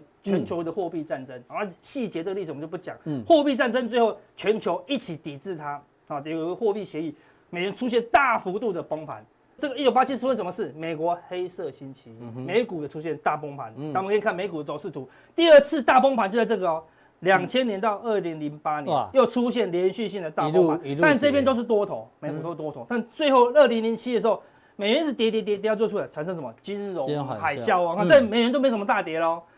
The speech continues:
Speaker 2: 嗯。
Speaker 1: 对，那这次美，美元弱势反弹，你看美元超强，美元刺强，美元已经快强不，强不起来了哦。
Speaker 2: 嗯哼。
Speaker 1: 对，所以如果美元指数再往下，可能会出现破底的一个走势哦。
Speaker 2: 对，
Speaker 1: 因为这边
Speaker 2: 因为它一波比一波低啊。
Speaker 1: 一波比一波低哦。对，看起来最后的弱势反弹啊，所以说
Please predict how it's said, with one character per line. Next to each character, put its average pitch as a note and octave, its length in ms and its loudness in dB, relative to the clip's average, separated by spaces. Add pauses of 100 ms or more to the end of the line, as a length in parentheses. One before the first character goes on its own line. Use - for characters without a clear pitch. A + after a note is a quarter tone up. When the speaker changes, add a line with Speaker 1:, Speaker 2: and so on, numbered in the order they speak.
(140)
Speaker 2:
嗯。 A3+ 80 -4
Speaker 1:
对， - 20 -2
那 C4 80 0
这 C#4 140 2
次 B3+ 100 -2
美， A#3+ 120 -4
美 G3+ 160 -4
元 A#3 60 0
弱 D#4+ 200 8
势 D4 120 0
反 G3+ 200 0
弹， E3 240 -2
你 F3+ 60 -8
看 C4 200 0 (320)
美 F3+ 120 -2
元 G3 160 4
超 G#3+ 200 2
强， C3 240 -8 (340)
美 G3 240 -2
元 G#3 140 -2
刺 A#3+ 200 -6
强， C3 320 -8
美 D3 120 -10
元 D#3+ 100 -8
已 - 20 -10
经 E3+ 100 -8
快 G3+ 120 -4
强 - 200 -12
不， G3 80 -2
强 - 240 -10
不 G#3 60 -8
起 - 200 -14
来 A#2 140 -14
了 D3+ 100 -8
哦。 - 60 -6
Speaker 2:
嗯 - 0 -
哼。 D#3 80 -4
Speaker 1:
对， F#3+ 120 0
所 B3+ 100 6
以 - 20 10
如 B3+ 60 6
果 C4 60 6
美 G3+ 100 0
元 F#3+ 100 -4
指 F3+ 100 -6
数 A3+ 180 -6 (200)
再 D4 200 8
往 F#3+ 240 4
下， A3 380 0
可 E3 100 -6
能 E3 80 -4
会 A3+ 120 2
出 A3 180 -4
现 G#3 140 -4
破 G#3+ 240 0
底 B2 360 -12
的 C3 80 -12
一 D#3+ 60 -8
个 E3+ 100 -6
走 B2+ 220 -12
势 E3+ 200 -16
哦。 D3+ 120 -4
Speaker 2:
对， C#3+ 80 -2
Speaker 1:
因 A3 40 0
为 F#3 60 -2
这 - 0 -
边 - 80 4
Speaker 2:
因 F#3 40 4
为 F3+ 40 4
它 F#3+ 140 2
一 A3+ 100 2
波 G3+ 220 6
比 C#3+ 140 0
一 C#3 40 -2
波 C#3 160 0
低 A#2 220 -6
啊。 G#2+ 60 -6
Speaker 1:
一 C#4 60 0
波 C4 120 8
比 A3 120 2
一 A3 40 0
波 G#3 320 2
低 G#3 240 -4
哦。 F#3 180 2
对， G3 140 -2
看 A#3 140 2
起 G3 40 -2
来 F#3 40 -2
最 B3+ 140 2
后 A3+ 80 8
的 G3 100 2
弱 G#3 300 4
势 D#3 500 -10
反 B2+ 180 -8
弹 A#2+ 200 -16
啊， B2 100 -14
所 A#3 120 0
以 A3 40 4
说 A#3 160 2